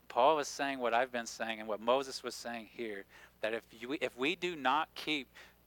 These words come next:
any part of the law of God, any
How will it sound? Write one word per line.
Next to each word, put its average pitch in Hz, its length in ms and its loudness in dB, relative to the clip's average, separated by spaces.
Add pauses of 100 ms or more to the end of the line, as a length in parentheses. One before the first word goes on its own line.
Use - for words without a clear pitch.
(220)
any 190 260 0
part 123 280 2
of 98 100 -6
the 92 80 -8
law 90 240 -6
of - 120 -20
God, 80 340 -14 (1400)
any 160 300 -8